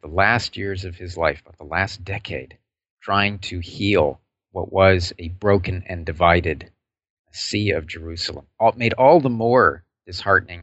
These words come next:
because he was trying to restore the spiritual vitality of a see that included the Church of the Holy Sepulchre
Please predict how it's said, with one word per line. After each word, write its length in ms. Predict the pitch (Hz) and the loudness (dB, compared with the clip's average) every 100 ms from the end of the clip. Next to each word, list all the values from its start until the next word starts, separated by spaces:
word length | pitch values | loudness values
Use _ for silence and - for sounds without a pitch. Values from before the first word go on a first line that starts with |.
| _ | _
because 340 | 92 87 87 87 | -20 -12 -10 -8
he 100 | 92 | -10
was 140 | 92 | -10
trying 500 | - 113 123 123 113 | -10 -4 -2 -2 -4
to 440 | - 98 92 85 82 | -10 -10 -8 -8 -10
restore 680 | 78 - - 98 104 107 | -10 -10 -8 -4 0 0
the 100 | 90 | -2
spiritual 520 | 73 - 107 110 - 90 | -6 -8 -4 -4 -4 -2
vitality 680 | 82 - 92 92 92 82 | -2 -2 -2 -2 -2 -6
of 120 | - 87 | -14 -16
a 60 | |
see 560 | - - - 101 101 95 _ _ - | -16 -12 -10 -10 -10 -14 _ _ -8
that 180 | 98 - | -6 -6
included 800 | 120 113 98 139 170 117 - - _ _ _ _ | -8 -8 -2 0 2 0 -4 -12 _ _ _ _
the 80 | 92 | -6
Church 360 | - 127 - | 0 0 0
of 60 | 98 | 0
the 100 | 98 | 0
Holy 220 | 101 90 | 0 0
Sepulchre 580 | 87 95 - 82 - | 0 -4 -6 -18 -20